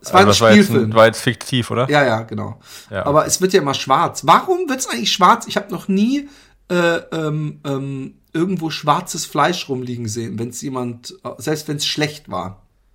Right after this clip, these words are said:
Speaker 2: Aber wenn Blut gerinnt, wird's doch schwarz, oder?
Speaker 1: Ja, das stimmt auch wieder. Aber das ist, ist denn, ah ja, hat was mit der Blutgerinnung.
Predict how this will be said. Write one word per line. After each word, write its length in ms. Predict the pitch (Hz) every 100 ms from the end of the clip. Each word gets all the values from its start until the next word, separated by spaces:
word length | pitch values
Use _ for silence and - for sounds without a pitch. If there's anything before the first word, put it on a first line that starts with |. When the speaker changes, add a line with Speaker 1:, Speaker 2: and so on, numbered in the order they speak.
| _ _ _ _
Speaker 2:
Aber 400 | - 101 104 104 104
wenn 140 | 110 104
Blut 180 | 135
gerinnt, 420 | - 101 101 101 -
wird's 180 | 104 -
doch 100 | 104
schwarz, 360 | - 101 -
oder? 160 | - 123 - _ _ _ _ _
Speaker 1:
Ja, 160 | 143 147
das 160 | 151
stimmt 280 | - - 139
auch 160 | 151 151
wieder. 200 | 113 107
Aber 160 | 104 104
das 180 | -
ist, 260 | - - -
ist 180 | - -
denn, 180 | 147 -
ah 60 | 139
ja, 120 | 85 90 -
hat 160 | 104
was 100 | 117
mit 120 | -
der 80 | 120
Blutgerinnung. 540 | 117 156 - 120 110